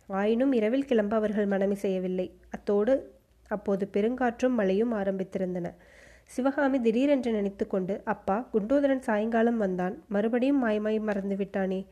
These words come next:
இந்த காற்றிலும் மழையிலும் எங்கே அகப்பட்டு கொண்டானோ தெரியவில்லையே" என்று கவலையுடன் கேட்டாள்.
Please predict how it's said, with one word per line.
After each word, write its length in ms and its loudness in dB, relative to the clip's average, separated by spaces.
இந்த 180 -2
காற்றிலும் 580 0
மழையிலும் 400 2
எங்கே 280 0
அகப்பட்டு 420 -2
கொண்டானோ 480 0
தெரியவில்லையே" 640 0
என்று 260 -4
கவலையுடன் 580 -2
கேட்டாள். 360 -6